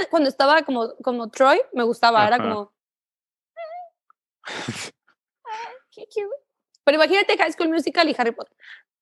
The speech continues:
Speaker 2: Pregunta sobre este crossover,
Speaker 1: A
Speaker 2: que
Speaker 1: ver.
Speaker 2: creo que es algo interesante.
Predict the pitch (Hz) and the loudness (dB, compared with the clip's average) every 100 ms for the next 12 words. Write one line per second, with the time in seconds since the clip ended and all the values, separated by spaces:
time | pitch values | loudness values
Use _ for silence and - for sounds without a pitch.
0 | _ _ - 139 151 160 190 175 135 123 | _ _ 0 2 4 4 4 6 4 4
1 | 123 147 - 123 - 107 90 - _ _ | 4 0 0 0 0 -2 -4 -10 _ _
2 | _ _ _ 208 202 196 117 - 127 120 | _ _ _ -4 -2 0 0 0 0 0
3 | 120 117 101 - 95 - | 0 0 0 -2 -8 -12